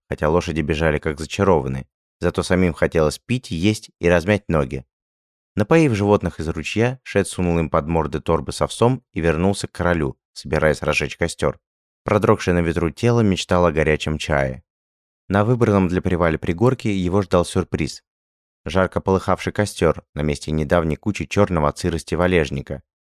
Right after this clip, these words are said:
Но потряс телохранителя не он, а обгоревшая тушка зайца, которую скептически изучало его величество. "Ты разжигал костер жезлом?"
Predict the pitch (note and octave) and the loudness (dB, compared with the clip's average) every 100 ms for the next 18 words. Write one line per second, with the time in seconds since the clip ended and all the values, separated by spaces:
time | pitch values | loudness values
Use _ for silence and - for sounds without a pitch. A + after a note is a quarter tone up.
0 | _ E2 D#2 D#2+ G#2 A#2 - G#2+ - G#2 | _ -4 0 0 2 0 0 -2 0 0
1 | G#2 G2+ G#2 A2 A2+ D#2+ C2+ _ _ D#2+ | 0 0 0 2 4 2 -2 _ _ 0
2 | D#2+ E2 F2+ G2 F#2+ F2+ E2 F#2+ - G2 | 0 2 2 4 2 -2 -2 -4 -4 0
3 | G2+ D2+ - - D#2 D#2+ D2+ - - G#2 | 2 2 -2 -10 -6 -2 -4 -6 -8 -6
4 | - - E2 D#2 - F2 E2 D#2+ D#2+ E2+ | -6 -4 -2 -2 0 0 2 0 0 -2
5 | D2 - - C#2 B1+ _ _ _ _ _ | -4 -10 -12 -14 -14 _ _ _ _ _
6 | _ _ _ - D#2 D2+ D2 C#2 D2+ D2 | _ _ _ -4 -2 0 -2 -2 -2 2
7 | D#2 - D#2+ - E2 D2 G#2 C#3+ C#3 E2 | 2 2 -2 0 -2 2 2 4 4 2